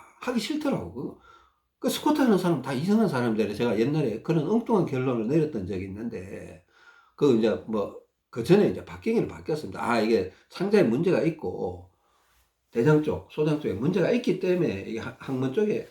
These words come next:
자꾸 압력이 가해지는 거지, 스쿼트 자체가 나-, 나쁜 운동은 아니다. 근데 제가 이렇게 장갑막이 올라오고 나니까 스쿼트를 어지간해도 항문에 아무 지장이 없어요.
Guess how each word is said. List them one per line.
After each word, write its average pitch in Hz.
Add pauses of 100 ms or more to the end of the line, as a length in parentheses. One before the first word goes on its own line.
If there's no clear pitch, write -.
자꾸 -
압력이 240
가해지는 101
거지, 92 (240)
스쿼트 214
자체가 -
나-, 92
나쁜 -
운동은 120
아니다. 95
근데 92 (920)
제가 123
이렇게 110
장갑막이 165
올라오고 92
나니까 87 (560)
스쿼트를 294
어지간해도 269
항문에 240
아무 240
지장이 202
없어요. 90